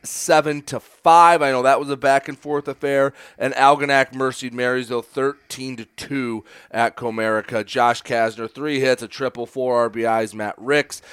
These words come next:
had two hits, a triple, three R B Is. Jake Patterson had the two R B Is for Marysville on a double. But Algonac, uh, cruised their way through the week, and as you might expect, looking at who they were playing.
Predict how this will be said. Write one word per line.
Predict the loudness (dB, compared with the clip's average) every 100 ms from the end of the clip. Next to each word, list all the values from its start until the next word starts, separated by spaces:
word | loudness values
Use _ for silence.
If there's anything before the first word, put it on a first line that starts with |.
| -20 -4
had | 2 4 2
two | -4 -4 0
hits, | -2 -2 -6
a | -8
triple, | -8 -2 -2 -2 -10
three | -10 -4 0
R | 0
B | 0 -2
Is. | -2 -4
Jake | -6 -8 -4
Patterson | -2 0 -4 -10 -14 -16 _ -4
had | -2 -2
the | -6
two | -8 -4
R | -2 -2
B | -4 -6
Is | -4 -6 -10 _ _
for | -8 -8
Marysville | -6 -8 -8 -10 -8 -8 -8
on | -8 -6 -8
a | -10 -12 -14 _
double. | -2 -2 -2 -8 -10 _ _ -8
But | -6 -6 _ -2
Algonac, | 2 4 4 4 4 2
uh, | 4 6 4 0 _ _ -12
cruised | -6 -6 -2
their | 0
way | 4 4
through | 4 -2
the | -4
week, | -2 -4 -4
and | -4
as | -2 -2 -2
you | -4
might | -2 -2
expect, | -4 -4 0 0 0
looking | -10 -10
at | -12 -10
who | -10
they | -6
were | -6 -8
playing. | -10 -8 -8 -10 -16